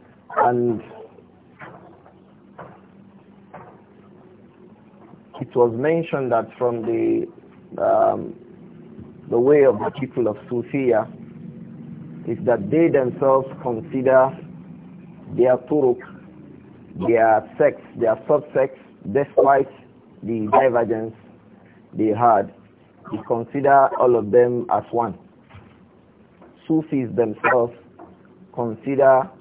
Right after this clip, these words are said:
Sufiya and the subsects under Sufiya as one. And we remember we discussed,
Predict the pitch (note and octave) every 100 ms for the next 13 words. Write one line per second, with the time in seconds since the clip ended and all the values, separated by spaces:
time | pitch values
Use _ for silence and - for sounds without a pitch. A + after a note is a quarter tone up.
0 | - - A#2 - C#3+ C3+ A#2+ A2+ - -
1 | - A2+ G#2+ G#2+ - D3 D3 - C3 -
2 | - A#2+ A#2+ A#2+ - - - C3+ B2+ G#2
3 | - A2+ A2+ B2 C3 G2+ - - - -
4 | - - - - - - - - - -
5 | - - A#2+ B2 B2+ C3+ D3 D3 D3 B2+
6 | B2 G#2+ - - D3 C3+